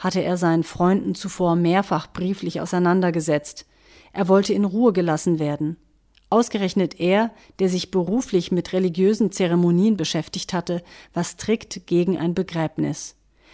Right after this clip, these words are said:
Wie sein Biograf uns wissen lässt, hat Ekas Nichte wohl Jahre später dem Wunsch ihres Onkels entsprochen und seine Asche in der Karibik verstreut. Doch gehen wir zurück zum Anfang nach Posen.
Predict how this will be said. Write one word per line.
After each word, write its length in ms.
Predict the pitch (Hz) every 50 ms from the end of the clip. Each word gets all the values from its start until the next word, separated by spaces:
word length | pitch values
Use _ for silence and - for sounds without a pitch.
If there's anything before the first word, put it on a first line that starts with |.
| - - - _ -
Wie 80 | 202
sein 240 | 190 196 202 196 190
Biograf 600 | 180 208 208 196 196 - - 202 233 269 277 -
uns 240 | - 196 185 - -
wissen 240 | 226 240 - 214 185
lässt, 380 | 170 160 170 196 - - - _ - - _
hat 240 | - 180 180 - -
Ekas 420 | - 190 196 - 208 185 175 -
Nichte 540 | - 208 226 220 - - - 180 175 170 170
wohl 120 | 175 185 185
Jahre 320 | 180 175 185 208 - -
später 460 | - - - - 180 196 196 - 190
dem 240 | 170 175 170 165 160
Wunsch 280 | 175 185 190 190 - -
ihres 300 | - 180 190 196 - -
Onkels 440 | - 170 175 170 - 185 170 -
entsprochen 680 | - - 160 - - - - - 180 175 - 208 214 208 - - - - - _
und 140 | - 196 -
seine 320 | 185 165 170 156 - -
Asche 240 | 160 160 - - 180
in 180 | - - 190 180
der 120 | 180 185
Karibik 540 | 185 - 208 185 170 151 147 147 151 143 -
verstreut. 680 | - 165 165 - - - 156 147 143 143 - - - _ _ _ _ _ _ _ _ - - - - - - - -
Doch 220 | 220 214 - -
gehen 280 | - 240 254 269 262 220
wir 120 | 220 208
zurück 380 | - - 202 185 185 180 - -
zum 180 | - 233 202
Anfang 500 | - 165 170 175 175 - 190 180 190 185 - _
nach 220 | 208 214 - _
Posen. 560 | - - 185 170 165 160 151 151 139 147 160